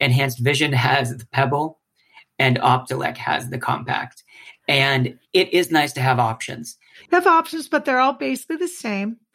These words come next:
Speaker 2: So is, and they're what, different colors maybe?
Speaker 1: Yes.
Speaker 2: Buttons, what, what's
Speaker 1: Different functionality. The button
Speaker 2: Okay.
Speaker 1: placement might be in a different area. The handle's shaped differently. You might have a touchscreen device instead of having tactile buttons.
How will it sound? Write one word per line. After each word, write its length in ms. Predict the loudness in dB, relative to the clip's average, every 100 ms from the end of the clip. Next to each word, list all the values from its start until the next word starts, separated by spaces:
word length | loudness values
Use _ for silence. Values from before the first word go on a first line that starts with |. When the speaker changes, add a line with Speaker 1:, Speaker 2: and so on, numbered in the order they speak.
| _ -20 -20 -14
Speaker 2:
So 480 | -4 2 4 4 2
is, 200 | -4 -4
and 220 | -4 -2
they're 140 | -2
what, 260 | 0 -4 -4
different 320 | -10 -12 -14
colors 520 | -8 -4 -2 -2 -4
maybe? 920 | -4 -2 -2 0 0 0 0 -2 -4 _ -4
Speaker 1:
Yes. 640 | -2 -2 -6 -18 -20 _ _ -4
Speaker 2:
Buttons, 640 | -4 -2 -8 -6 -6 -4
what, 320 | -2 0 0
what's 380 | 0 0 -2 -16 -18 _ _ -2
Speaker 1:
Different 360 | 0 2 -2 -2
functionality. 800 | -2 -2 0 2 2 0 0 0
The 80 | 0
button 380 | 2 2 0 -4
Speaker 2:
Okay. 220 | -6 -8 -4
Speaker 1:
placement 340 | -4 -2 -2
might 200 | -2 -2
be 80 | -4
in 80 | -4
a 40 |
different 300 | -4 -4 -4
area. 300 | -2 -2 0
The 80 | -2
handle's 520 | 0 2 2 2 0
shaped 380 | 0 -2 -2 -6
differently. 680 | -6 -6 -4 -2 -2 -4 -8 -16 -20 -20 -4 2
You 120 | 2
might 380 | 4 2 2 -4
have 580 | 0 2 4 2 -2
a 320 | -6 -6 -6 -10 -6
touchscreen 520 | -6 -6 -6 -4 -4
device 420 | -4 -6 -6 -6
instead 380 | -6 -2 -2 -2
of 80 | 0
having 320 | -2 0 -2
tactile 580 | 0 -2 -2 -6 -4 -4
buttons. 460 | -6 -6 -16 -18